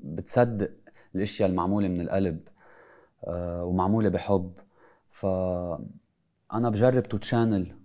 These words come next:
حبي بهيدي الموسيقى، وجرب طلعها ب-، أوكي، بتحطهم بستوريز، بتحطهم بقصص مشان تخلق إيماجات، بس مبنيين على حب أكيد. وكل ما في حب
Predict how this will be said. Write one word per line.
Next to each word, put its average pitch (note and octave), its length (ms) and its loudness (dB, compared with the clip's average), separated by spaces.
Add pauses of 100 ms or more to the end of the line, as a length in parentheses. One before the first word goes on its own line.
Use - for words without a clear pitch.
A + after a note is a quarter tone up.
(140)
حبي G2 480 2
بهيدي G#2 640 0
الموسيقى، F2+ 600 0
وجرب G2 400 -2 (100)
طلعها F#2+ 400 -2
ب-، E2+ 400 -2 (640)
أوكي، B2+ 200 0
بتحطهم B2 460 -2
بستوريز، G2 680 2
بتحطهم F#2 480 -6
بقصص F#2+ 760 -2
مشان G2 360 -4
تخلق - 440 -6
إيماجات، F#2+ 580 -2
بس F#2 280 -4
مبنيين G#2+ 500 2
على F#2 240 -2
حب G#2 380 -4
أكيد. F#2+ 380 -4
وكل B2 260 0
ما A#2 100 2
في A#2 200 -2
حب A2+ 400 2